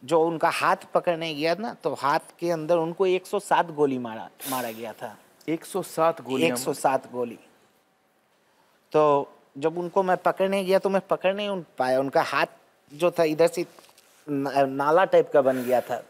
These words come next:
Speaker 1: तो मेरा हाथ जो था, उसके अंदर चला गया और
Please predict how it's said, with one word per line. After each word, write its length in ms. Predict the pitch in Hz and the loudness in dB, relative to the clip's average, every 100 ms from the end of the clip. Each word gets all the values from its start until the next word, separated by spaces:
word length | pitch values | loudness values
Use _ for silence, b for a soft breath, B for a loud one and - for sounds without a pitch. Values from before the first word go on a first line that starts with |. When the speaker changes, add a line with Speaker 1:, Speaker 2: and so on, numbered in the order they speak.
| - | -2
Speaker 1:
तो 80 | 147 | 0
मेरा 280 | 151 160 | 0 -2
हाथ 260 | - 156 185 | 0 2 2
जो 200 | 175 196 | 0 -2
था, 120 | 190 | 0
उसके 260 | 170 - 165 | -2 -2 -4
अंदर 240 | 156 165 | 0 -2
चला 320 | 147 120 107 | -2 -6 -8
गया 260 | 104 98 - _ _ _ _ _ b b b b b b b b b b b b b b _ - | -12 -16 -18 _ _ _ _ _ b b b b b b b b b b b b b b _ 2
और 380 | 156 156 135 | 4 4 4